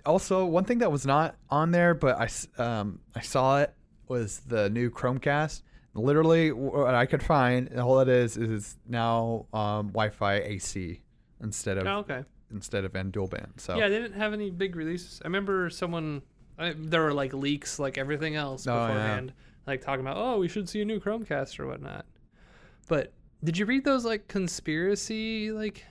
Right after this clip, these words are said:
Speaker 2: news emails?
Speaker 1: Are you talking about the ones that, uh, the fake leaks?
Speaker 2: No,
Speaker 1: Or
Speaker 2: no, no. Like, like, the one, like, afterwards,
Speaker 1: Mm-mm.
Speaker 2: they're saying, like, they had this entire release event where they talked about all this stuff,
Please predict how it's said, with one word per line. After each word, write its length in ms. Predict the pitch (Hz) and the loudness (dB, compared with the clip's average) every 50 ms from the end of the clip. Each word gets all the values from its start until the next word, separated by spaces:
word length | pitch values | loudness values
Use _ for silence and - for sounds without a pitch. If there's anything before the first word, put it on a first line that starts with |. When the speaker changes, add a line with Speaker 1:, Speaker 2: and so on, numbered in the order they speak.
| - - | -12 -8
Speaker 2:
news 400 | 190 185 196 208 208 208 196 185 | -4 -2 0 0 0 0 0 0
emails? 760 | 202 208 208 208 208 208 208 208 208 208 196 - - - - _ _ - _ _ - - | -2 -4 -2 -2 -2 -2 0 0 -2 -2 -4 -6 -10 -14 -16 _ _ -20 _ _ -4 -4
Speaker 1:
Are 40 | 135 | -2
you 40 | |
talking 160 | 120 143 139 143 | 0 0 0 2
about 120 | 143 135 | 2 0
the 60 | 135 127 | 0 0
ones 220 | 131 131 131 127 | 0 0 0 0
that, 120 | 143 120 113 | -2 -2 -2
uh, 140 | 120 123 - - - _ 123 123 120 | -2 -4 -6 -10 -20 _ -20 -14 -14
the 80 | 110 | -14
fake 380 | - - - 117 127 131 - _ _ - - - _ _ _ _ _ _ _ - - - _ - - | -14 -6 -4 -4 -4 -4 -6 _ _ -20 -20 -20 _ _ _ _ _ _ _ -20 -20 -20 _ -10 -4
leaks? 480 | 151 185 208 214 - - - - - - - | -2 -2 -2 -2 -4 -10 -14 -14 -14 -6 0
Speaker 2:
No, 140 | 175 180 180 | 2 2 4
Speaker 1:
Or 20 | |
Speaker 2:
no, 120 | 180 180 | 4 4
no. 200 | 175 175 170 156 151 | 4 4 4 4 4
Like, 220 | 151 147 143 - | 2 2 0 -2
like, 260 | - 143 147 143 - | -2 -2 -2 -2 -2
the 120 | - 147 147 | -2 -2 0
one, 280 | 147 151 156 160 156 147 | 0 0 0 -2 -2 -2
like, 200 | 151 147 - 131 | -4 -4 -4 -2
afterwards, 1080 | 135 147 160 160 - - 165 147 139 135 127 123 120 120 123 123 127 139 160 165 - 135 | -2 -2 -2 -2 -2 -2 -2 0 0 0 -2 -4 -6 -6 -8 -10 -6 -6 -6 -6 -4 -4
Speaker 1:
Mm-mm. 80 | 131 | -2
Speaker 2:
they're 200 | 135 135 131 131 | -2 0 0 -2
saying, 400 | 131 - - 139 135 135 131 131 | -4 -4 -4 -4 -4 -4 -6 -8
like, 320 | 131 127 123 120 117 - - - - - - - - - | -8 -8 -8 -10 -10 -12 -20 -20 -20 -20 -20 -20 -8 -4
they 120 | 160 160 | -4 -2
had 160 | 160 165 165 | -2 -2 -2
this 160 | 165 160 - 170 | -2 -4 -2 -2
entire 400 | 170 143 - 156 160 165 165 165 | -2 -2 2 4 4 6 6 4
release 340 | 165 160 165 165 170 - 170 | 4 2 2 0 0 0 -2
event 260 | 151 165 160 156 151 | -2 0 -2 -2 -2
where 80 | 151 | -2
they 100 | 151 156 147 | -2 -2 -2
talked 260 | - 156 156 147 156 | -2 -4 -4 -2 -2
about 200 | 156 160 156 156 | 0 0 0 0
all 120 | 156 156 | 0 0
this 120 | 156 151 - | 0 0 -2
stuff, 440 | - - 170 165 156 147 - - - | -4 -2 -2 -2 -2 -2 -6 -12 -20